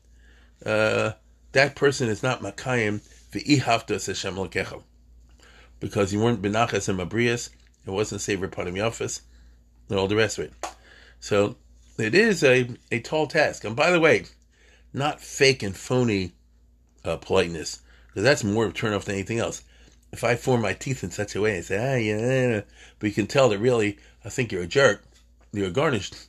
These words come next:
that's more of a turn off than anything else as far as I'm concerned. So, you see that the, uh, that the Navi, um, spared nobody.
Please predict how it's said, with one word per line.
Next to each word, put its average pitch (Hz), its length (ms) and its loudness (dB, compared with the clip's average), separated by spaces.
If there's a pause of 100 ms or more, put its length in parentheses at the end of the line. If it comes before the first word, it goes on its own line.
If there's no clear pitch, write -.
(340)
that's - 180 0
more 120 120 4
of 98 80 0
a 95 40 -8
turn 117 220 -2
off 110 80 -4
than 117 100 0
anything 117 220 0
else 120 180 0
as 90 80 -12
far 90 160 -4
as 87 80 -4
I'm 95 140 -2
concerned. 80 360 -12 (760)
So, 107 420 4 (420)
you 123 100 -2
see 165 460 4 (360)
that 117 240 -2
the, 117 260 2
uh, 107 260 2 (480)
that 104 160 -2
the 110 80 -2
Navi, 127 520 4 (480)
um, 98 260 -4 (120)
spared 120 420 2
nobody. 101 520 0